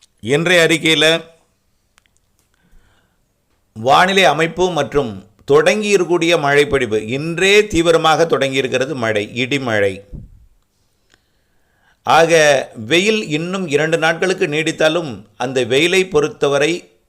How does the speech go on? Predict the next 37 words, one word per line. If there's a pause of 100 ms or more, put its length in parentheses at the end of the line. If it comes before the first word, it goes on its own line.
(640)
நேற்று
இருந்த
அளவை
விட
இன்றைக்கு
ஒரு
புள்ளி
கூடுதல்
இருந்தாலும், (100)
நாளைக்கு
அதே
வேள-,
அதே
அளவு
நீடித்தாலும், (920)
அந்த
இரண்டே
நாள்
நீடிக்கப்
போகிற
இந்த
வெப்ப
அலை
என்பதை
பற்றி
நாம்
இப்பொழுதைக்கு
பேச
தேவையில்லை
என்று
தான்
நான்
நினைக்கிறேன்.
ஏனென்றால்,
இரண்டு
நாள்
நீடிக்கக்கூடியது,